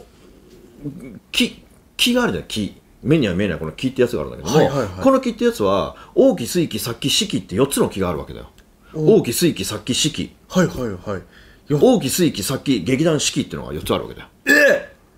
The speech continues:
Speaker 2: 本当です！最後のだけミュージカルじゃないですか。ミュージカルチームじゃないですか。日本指折りのミュージカルチームですよ。
Speaker 1: そうそう。
Speaker 2: ウィキッドですか？ライオンキングですか？一体何の演目をしたんですか、最後の式は。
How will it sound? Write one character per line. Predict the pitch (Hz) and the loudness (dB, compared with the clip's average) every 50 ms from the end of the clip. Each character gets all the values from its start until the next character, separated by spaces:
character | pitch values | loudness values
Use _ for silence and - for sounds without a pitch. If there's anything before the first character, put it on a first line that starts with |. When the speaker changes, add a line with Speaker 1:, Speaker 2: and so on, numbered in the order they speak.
| _ _ _ _ _ _ _ | _ _ _ _ _ _ _
Speaker 2:
本 | - - 330 339 330 | 2 6 8 8 8
当 | 285 320 | 8 6
で | 349 302 | 6 4
す！ | - - 185 120 - - - - - | 4 4 4 2 2 0 -6 -14 -8
最 | - - - 302 403 415 | -4 -2 0 4 4 6
後 | 294 359 359 359 | 6 6 6 6
の | 330 320 | 6 4
だ | - | 4
け | 185 | 4
ミ | 185 220 | 6 6
ュ | 262 294 | 8 8
ー | 269 | 6
ジ | 220 185 | 4 4
カ | - 160 | 2 0
ル | 117 | -2
じ | 120 | -2
ゃ | 131 | -4
な | 120 | -6
い | 104 | -6
で | |
す | - - | -6 -8
か。 | 101 95 - - _ _ - | -10 -10 -10 -14 _ _ 2
ミ | 190 226 | 4 6
ュ | 269 | 6
ー | |
ジ | 269 262 247 | 6 6 4
カ | 294 | 4
ル | 277 226 | 2 2
チ | - - 269 247 | 4 4 4 4
ー | |
ム | 214 | 4
じ | 143 139 | 4 0
ゃ | |
な | 117 | -4
い | |
で | 98 | -6
す | - | -6
か。 | - 92 - - - - - - _ _ - | -12 -14 -16 -18 -20 -20 -20 -20 _ _ 2
日 | 196 | 2
本 | 185 208 269 220 160 | 4 6 6 4 4
指 | 165 180 160 180 185 | 4 4 4 4 6
折 | 180 180 175 165 | 6 6 4 4
り | |
の | 175 170 160 156 - - - - | 4 4 2 2 0 -4 -6 0
ミ | - 202 | 4 4
ュ | 226 | 4
ー | |
ジ | 202 190 | 6 6
カ | 233 | 4
ル | 220 208 | 4 4
チ | - - 240 | 4 2 2
ー | 190 | 2
ム | 170 | 2
で | 139 | 0
す | 127 - | -2 -4
よ。 | 110 98 - | -6 -6 -8
Speaker 1:
そ | - - - | -10 -14 -18
う | |
そ | 95 - | -18 -18
う。 | _ _ _ _ _ _ _ _ _ _ - - 202 | _ _ _ _ _ _ _ _ _ _ -2 2 2
Speaker 2:
ウ | 247 | 2
ィ | |
キ | 247 - 170 | 2 0 -4
ッ | - | -6
ド | 139 | -6
で | 110 - - | -6 -6 -8
す | - - | -12 -12
か？ | - - - _ _ _ - 156 - - - - - - - - - - - - | -12 -14 -14 _ _ _ -4 -2 -2 -2 -2 -4 -6 -10 -12 -14 -14 -14 -2 2
ラ | 208 214 | 4 4
イ | 233 233 | 6 6
オ | 240 | 6
ン | 247 196 | 6 6
キ | 226 233 | 6 4
ン | 220 | 4
グ | 175 139 | 4 2
で | 107 - | 0 -6
す | - | -10
か？ | - 82 - - - _ _ _ - _ _ _ | -10 -12 -12 -14 -16 _ _ _ -20 _ _ _
一 | - 214 - | -2 0 2
体 | - 226 190 | 4 4 6
何 | 190 214 247 240 277 | 8 8 8 8 8
の | 269 226 | 6 6
演 | 185 151 | 4 2
目 | 143 139 - 147 | 0 -2 -4 -6
を | 135 | -6
し | - | -4
た | - 139 | -4 -6
ん | 110 | -6
で | 107 | -6
す | 98 - | -10 -12
か、 | - 110 | -12 -8
最 | - 143 151 | -6 -4 -2
後 | 139 131 | -2 -4
の | 120 107 | -4 -6
式 | - - 123 | -8 -6 -6
は。 | 107 | -6